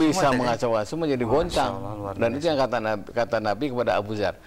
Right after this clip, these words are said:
Speaker 1: "Jadidus safina fa inal bahro amikun." Perbaiki perahu kalian semuanya, karena lautan itu sangat dalam.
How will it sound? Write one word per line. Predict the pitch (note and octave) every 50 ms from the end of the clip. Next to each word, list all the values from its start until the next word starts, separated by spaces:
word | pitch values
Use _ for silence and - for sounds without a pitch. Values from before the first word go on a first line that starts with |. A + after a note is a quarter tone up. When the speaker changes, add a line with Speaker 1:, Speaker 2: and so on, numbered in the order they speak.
| - - - - -
Speaker 1:
"Jadidus | - A2 G#2+ B2+ B2+ B2 G#2 A2 A2 G#2 C#3+ C3+ -
safina | - A2+ G2+ - - D#3 D#3+ D#3+ D#3 D#3
fa | C3 - -
inal | G2+ G#2 G#2 G2+ F#2+
bahro | F#2 G2+ A2+ A2+ A2 A2
amikun." | - - F#2+ G2 F#2 F2 - - E2 - - - - - - - - - - - -
Perbaiki | C3 B2+ A#2 G#2+ A2 A#2+ C#3+ C#3 - G3 F#3
perahu | F#3+ - B2 A#2+ A#2+ B2+ B2+ -
kalian | - A2+ A2 G#2 G2+
semuanya, | G2 - A#2 G#2+ G2 F2 D2+ - - - - - - - - - - -
karena | G#2+ A2 A2
lautan | A2 G#2+ - - A2 G#2
itu | - C#3+
sangat | C3 - A#2+ G#2 - -
dalam. | F#2+ F2+ F2 D#2+ B1+ G1+ - -